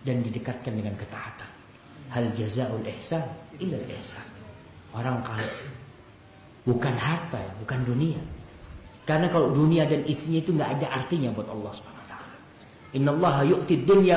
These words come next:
man yuhib wa man la yuhib. Wa la yu'til iman illa man yuhib. Allah itu berbagi dunia kepada semua orang. Yang Allah cintai, yang tidak Allah cintai, Allah kasih dunia. Tapi Allah tidak berbagi keimanan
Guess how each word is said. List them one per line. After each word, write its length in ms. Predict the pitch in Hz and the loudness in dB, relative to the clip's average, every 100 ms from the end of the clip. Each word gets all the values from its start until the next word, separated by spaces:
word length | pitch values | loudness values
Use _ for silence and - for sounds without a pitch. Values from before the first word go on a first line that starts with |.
| 170 | 6
man 160 | 170 | 4
yuhib 340 | 170 185 320 370 - - - - | 6 6 6 4 -2 -12 -18 -2
wa 100 | 233 233 | 4 6
man 160 | 180 | 6
la 80 | 147 | 4
yuhib. 300 | 123 113 - - - - - | 2 -2 -8 -14 -18 -20 -6
Wa 160 | 123 135 | 2 4
la 160 | 170 160 | 6 4
yu'til 480 | 143 139 208 131 135 127 | 2 0 0 0 0 0
iman 240 | 127 123 131 | 2 0 2
illa 160 | 175 110 | 2 2
man 160 | 107 104 | 0 -2
yuhib. 240 | 95 - - - - - - - 143 | -6 -8 -12 -16 -20 -20 -20 -4 2
Allah 240 | 160 185 | 6 6
itu 120 | 196 170 | 6 6
berbagi 400 | 160 175 170 156 | 6 6 6 8
dunia 400 | 160 139 135 131 | 8 8 4 2
kepada 320 | 202 220 214 | 2 4 4
semua 240 | 202 151 | 4 4
orang. 200 | 139 110 107 | 4 2 0
Yang 120 | 123 | 2
Allah 160 | 139 135 | 2 2
cintai, 460 | 151 139 147 143 151 | 2 2 2 4 2
yang 100 | 127 104 | 2 0
tidak 160 | 107 117 | -2 0
Allah 100 | 139 135 | 2 2
cintai, 200 | 139 147 | 0 2
Allah 160 | 143 143 | 2 2
kasih 200 | 131 131 | 0 -2
dunia. 240 | 123 110 - - - - | 0 0 -2 -6 -16 -6
Tapi 240 | 123 120 | -2 0
Allah 240 | 117 120 113 | 0 0 0
tidak 240 | 127 117 120 | -2 -2 -2
berbagi 400 | 107 117 110 110 | -2 0 0 -2
keimanan 560 | 123 110 107 110 107 | -4 -2 0 2 2